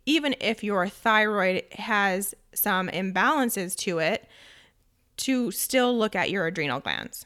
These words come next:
to still look at the state of your cortisol, your stress level, everything we're talking about all day today. We still need to go back to that root cause and see what's going on there. That being said, it is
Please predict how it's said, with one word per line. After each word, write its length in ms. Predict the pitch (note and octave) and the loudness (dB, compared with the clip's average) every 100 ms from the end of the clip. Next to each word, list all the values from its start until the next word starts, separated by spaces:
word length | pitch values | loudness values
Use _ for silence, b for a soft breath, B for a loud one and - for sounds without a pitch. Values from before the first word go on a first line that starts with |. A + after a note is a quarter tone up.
| _ - | _ -6
to 140 | A3+ | -4
still 400 | G#3+ - A#3+ B3 | -2 0 4 4
look 180 | A#3 A3 | 4 2
at 140 | F#3 | -2
the 60 | G3 | -4
state 320 | - D#3 D#3 | -2 0 0
of 320 | D#3 E3 F3+ | -2 -4 -4
your 240 | F3 D#3+ C#3+ | -2 -2 -2
cortisol, 800 | - D4+ C4 B3 A#3 A#3 A3+ A3+ B B | -2 0 2 2 2 4 2 -2 B B
your 140 | F3+ | -4
stress 340 | - - A#3+ - | -2 0 0 2
level, 580 | G3+ G3 F#3+ F3+ F3 - | 2 2 0 0 -2 -2
everything 500 | G#3 G#3+ A#3+ A#3 B3+ | 0 2 2 4 4
we're 140 | B3 B3 | 6 6
talking 300 | A#3+ A3 A3 | 6 6 4
about 240 | A3 G3+ | 6 6
all 200 | F#3+ B3+ | 6 6
day 220 | C4+ A#3 | 6 6
today. 500 | A3 F#3 E3 D#3+ F#3 B B B - | 4 4 4 4 0 B B B -4
We 140 | G#3+ | -2
still 500 | G3+ - A#3+ A3 A3 | 0 0 4 6 6
need 180 | A3 G#3 | 2 2
to 100 | G#3+ | 0
go 180 | G3 G3+ | 0 2
back 240 | E3+ E3 | 2 0
to 80 | - | 0
that 200 | E3+ C3+ | 2 2
root 220 | D3+ D3+ - | 0 -8 -4
cause 500 | - F#3+ C3+ D#3+ - | 2 4 4 0 -4
and 180 | F3 F#3+ | -4 -2
see 260 | - G3+ | -2 -2
what's 180 | F3 - | -4 -6
going 280 | F3+ E3+ E3+ | -6 -4 -2
on 260 | C#3+ D#3+ | -2 -2
there. 380 | G3 E3+ - G3+ B B B B - | 0 0 -2 -8 B B B B -8
That 340 | G#3+ A3 A#3 | 2 4 4
being 200 | B3+ B3+ | 4 2
said, 540 | C4 - F#3 F#3 B3 - - | 0 0 2 2 0 -2 0
it 100 | A3 | 0
is 160 | G#3 | -2